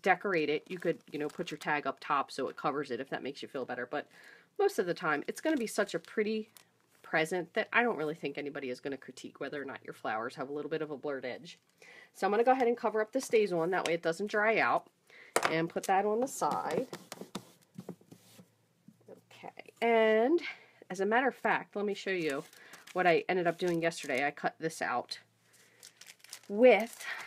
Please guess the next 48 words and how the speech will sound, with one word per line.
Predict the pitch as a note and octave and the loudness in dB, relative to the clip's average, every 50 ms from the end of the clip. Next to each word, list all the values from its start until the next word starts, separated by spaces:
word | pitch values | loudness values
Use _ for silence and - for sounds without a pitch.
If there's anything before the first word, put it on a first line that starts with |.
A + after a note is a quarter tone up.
| - - - | -14 -14 -8
the | - F#3+ F#3+ F3 | -4 -4 -4 -4
glimmer | E3+ F3 F3+ G3 A3 C4+ D4 C#4 G#3+ - | -6 -2 4 6 6 6 6 4 2 0
paper. | - F#3 D3+ B2+ A#2+ - D3+ D3 E3 G#3 B3+ - - _ _ _ _ _ _ _ | -2 -4 -4 -4 -4 -2 -2 -2 -2 -2 -4 -10 -16 _ _ _ _ _ _ _
So | - - - F#3 | -12 -6 -4 -2
this | F3 F#3 G#3+ G#3+ - | 0 0 -2 -2 -2
is | A3+ G#3 | -6 -4
the | - - | -4 -4
glimmer | E3 F3+ F#3+ G3+ G#3+ G#3+ | -2 0 2 2 2 2
paper | G#3+ - G3+ E3+ E3 - - C#3+ - | 0 0 -4 -4 -4 -2 -4 -6 -4
stacks, | - - - - - E3+ D3+ C#3 C#3 D3+ E3 - - - - - - - | -6 -8 -10 -4 0 2 2 2 2 -2 -4 -6 -12 -14 -14 -14 -10 -6
uh, | - D3+ D#3 D3+ D3 | -4 -2 -2 -2 -2
mint | D3 D#3+ F#3+ G3 - | -2 -2 -2 -2 0
macaron, | - G#3 G#3 G#3 - G#3 G3+ G#3 G3+ G3+ G#3 G#3 G#3+ - | 0 0 0 0 0 0 0 0 2 2 2 0 0 -2
sweet | - - A3 F#3+ | -6 -8 -8 -8
sugar | - - - F3+ F#3 F#3 | -6 -6 -6 -4 -4 -6
plum, | F3+ - - G3 F#3+ F#3+ F#3+ G3+ G3 - _ - | -6 -2 -2 0 0 0 -2 -2 -6 -8 _ -6
and | - E3 E3+ F3 E3+ | -4 -2 -2 -2 -2
Bermuda | F3 E3 E3 E3+ F#3 G3 G3+ G#3+ | -2 -2 -2 -2 -2 0 0 -2
Bay. | G3+ _ - G3 E3+ D3+ D3+ C#3+ D3+ E3+ A3 B3 _ - - - - - - _ - | -2 _ 2 4 4 4 4 2 2 0 -2 -4 _ -14 -20 -20 -20 -20 -16 _ 6
This | G3 A3+ A#3+ - | 6 6 6 6
is | - A#3+ A3+ - | 0 -4 -2 -4
free | - - - A#3 A#3+ B3 C#4 | -4 -4 0 2 2 2 4
right | C#4 A#3+ A3+ A3 - | 4 4 4 4 4
now | - G3 F3 D#3 D#3 F3+ A3 - _ _ _ _ _ _ _ _ _ - _ _ _ _ | 2 2 4 4 2 2 0 -4 _ _ _ _ _ _ _ _ _ -20 _ _ _ _
through | - G3+ G#3 | -2 -2 0
the | G3+ G3 F#3 | 2 2 4
end | F#3+ A3 | 4 2
of | A3 - | 2 2
celebration, | - A#3+ A#3 B3 B3 A3+ G#3+ G3 G#3+ - - A3+ G#3+ | 2 4 4 4 4 4 2 2 2 0 0 2 2
which | F#3+ F#3 - | 2 0 -2
is | F#3 F3+ | -4 -4
March | G3 F#3+ F3+ F#3 - - - | -2 0 0 0 -2 -4 -4
thirty-first. | - G#3+ A3 A3+ A#3+ - - F#3 E3 E3 - - - | -2 0 0 0 -2 -2 0 2 2 2 0 0 2
This | A#3+ C4 C4+ - - - - - _ _ _ _ _ _ - | 2 2 2 0 -8 -12 -14 -18 _ _ _ _ _ _ -6
is | G3 F#3 F3 | -6 -6 -4
really | E3+ F3+ F3 F3 F3 E3+ | -2 -2 0 0 -2 -2
pretty, | - F3 E3+ E3+ F3 | -2 -4 -4 -4 -4
but | E3+ E3+ - | -4 -4 -4
when | F3 F3+ | -2 -4
you | E3+ E3+ | -4 -4
see | - - G#3 | -4 -2 -2
it | F#3+ | -2
in | F3 E3 | -2 -2
person, | E3 E3+ D#3+ D#3+ - F#3 F3+ | 0 0 -2 -2 -2 -4 -4
is | D#3+ D3+ D#3 | -4 -4 -4
even | E3 D#3 C#3 D3 | -6 -8 -8 -6
more | D3+ D3+ D3 C#3+ | -4 -4 -6 -6
pretty. | - - G#2+ A2+ B2+ - | -6 -6 -6 -6 -6 -8